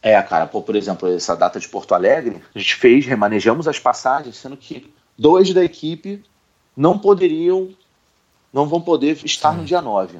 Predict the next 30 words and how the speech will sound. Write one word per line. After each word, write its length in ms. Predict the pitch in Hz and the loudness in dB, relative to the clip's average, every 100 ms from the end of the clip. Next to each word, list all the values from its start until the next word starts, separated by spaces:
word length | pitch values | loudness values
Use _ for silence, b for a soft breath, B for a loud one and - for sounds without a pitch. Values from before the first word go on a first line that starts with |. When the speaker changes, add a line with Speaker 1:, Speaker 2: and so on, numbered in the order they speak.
| - | -16
Speaker 1:
Eles 100 | 98 | -2
já 80 | 110 | -2
estão 180 | 120 120 | -2 -2
com 80 | |
a 40 | 131 | -2
agenda 200 | 123 127 | -4 -8
comprometida 560 | 135 135 135 127 131 | -8 -6 -6 -4 -4
pra 140 | 131 120 | 0 0
outra 320 | 123 160 170 | 2 0 -4
coisa 280 | - 160 175 | 0 0 0
que 320 | - 170 175 190 190 | -4 -10 -6 -6 -6
eles 140 | 135 | -2
tinham 160 | - 151 | 0 0
me 60 | |
perguntado. 500 | 147 151 156 147 143 | 2 2 2 0 -2
Eu 40 | 160 | 0
falei, 180 | 160 127 | -4 2
"Cara, 260 | - 104 | 2 2
tá 180 | 98 101 | 0 -2
liberado 480 | 113 117 165 156 151 | -2 -6 -4 -4 -2
dia 160 | 180 | -4
nove." 300 | 170 117 95 87 _ _ b b b b b _ | -4 -10 -12 -16 _ _ b b b b b _
Eu 160 | 120 143 | 2 4
tive 220 | 170 165 | 2 2
que 100 | 180 | 0
mudar 500 | 170 139 135 175 - _ _ _ _ | 0 4 4 4 -2 _ _ _ _
duas 480 | 113 127 165 185 - | -6 0 2 2 0
pessoas 340 | 160 - 139 | -6 -4 -4
da 80 | 131 | -4
equipe 580 | - - 147 156 175 | -6 -6 -8 -6 -8